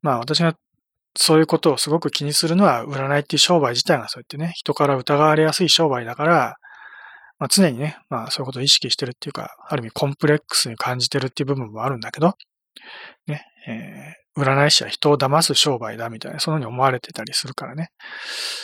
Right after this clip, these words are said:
私のやり方としては逆だからね。あの、な-、なんか人を騙すんじゃなくて、できるだけ本当のことを伝えようっていうのは私のやり方だからね。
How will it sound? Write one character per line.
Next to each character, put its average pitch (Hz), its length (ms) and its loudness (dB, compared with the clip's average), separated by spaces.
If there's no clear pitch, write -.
私 202 260 4
の 220 220 6
や 180 120 6
り 175 80 4
方 175 240 4
と 160 120 -2
し - 80 -2
て 151 80 -4
は 131 40 -4
逆 117 280 -2
だ 202 100 2
か 131 80 0
ら 107 80 -4
ね。 139 200 -14
あ 117 100 -14
の、 - 60 -16
な-、 156 120 -8
な 123 100 -12
ん - 20 -16
か - 120 -20
人 165 680 4
を 170 80 0
騙 151 320 4
す 175 140 0
ん 147 60 -4
じ 135 60 -6
ゃ 131 40 -6
な 139 120 -6
く - 100 -20
て、 170 380 -2
で 165 140 0
き 214 140 2
る 214 60 6
だ 208 100 4
け 208 80 0
本 165 300 0
当 175 100 2
の 160 160 4
こ 156 140 -2
と - 160 6
を 135 60 2
伝 131 320 0
え - 20 -2
よ 135 180 2
う - 60 0
っ - 40 -20
て - 80 -10
い 135 80 -4
う 151 40 -2
の 202 80 4
は 165 60 4
私 - 240 -4
の 123 60 -12
や 110 80 -12
り 113 80 -14
方 113 180 -14
だ 110 100 -16
か 110 80 -16
ら 127 80 -18
ね。 165 200 -14